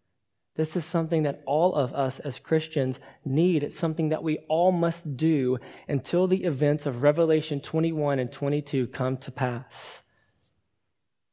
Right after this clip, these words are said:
And that brings us to the final two verses of our passage, verses seven and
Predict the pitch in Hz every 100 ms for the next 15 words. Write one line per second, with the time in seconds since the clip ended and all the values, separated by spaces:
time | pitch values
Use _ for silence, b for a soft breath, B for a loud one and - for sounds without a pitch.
0 | _ _ _ _ _ _ _ _ _ _
1 | _ 135 139 160 156 139 139 - 139 113
2 | 143 143 143 - 127 131 - 123 120 120
3 | 127 123 - 127 113 123 - 120 - -
4 | - 135 147 151 151 B B B 139